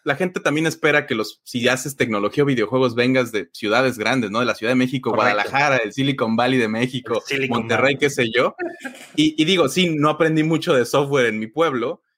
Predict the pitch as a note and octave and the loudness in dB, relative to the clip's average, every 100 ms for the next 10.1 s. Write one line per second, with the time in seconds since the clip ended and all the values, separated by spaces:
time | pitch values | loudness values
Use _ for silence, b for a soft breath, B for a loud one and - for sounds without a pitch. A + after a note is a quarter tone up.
0 | B B B B B C3+ B2+ A#2+ A#2+ - | B B B B B 2 4 2 0 -2
1 | A#2+ C#3+ E3 A3 D#3 A2+ - A#2+ - B2 | 0 2 0 0 -2 -4 -6 -12 -6 -6
2 | A#2+ C#3 D#3 F#3 D#3+ B2+ G#2+ - B2+ C#3 | -2 -4 -2 -2 -2 -4 -6 -4 -4 -2
3 | D3+ B2+ A2+ - G#2 G2+ G2 G2+ _ _ | -4 -4 -6 -6 -4 -4 -4 -10 _ _
4 | _ _ _ _ - B2+ B2 D3 E3 E3 | _ _ _ _ -4 -2 0 0 2 4
5 | D3 A#2 A2 A2+ D3 D3 - C3 D3 D3 | 2 2 0 0 2 2 2 0 0 0
6 | D#3 E3+ E3+ D3+ E3 D#3+ A#2+ B2 C3+ D3 | -2 -2 0 0 0 -2 -2 -2 0 0
7 | D#3 D#3 - A#2 A#2+ B2 D3+ D#3 A#2+ C3+ | 2 0 0 -10 -2 0 2 0 0 2
8 | D3+ C3+ C#3 C#3 C#3 C3+ D3 F3+ E3 - | 2 2 0 0 -2 0 0 2 0 2
9 | D#3+ D3+ D#3 C#3 C#3+ D3 C#3+ B2 - A#2 | 2 2 0 -4 -2 0 2 0 -2 -6
10 | G3+ | -6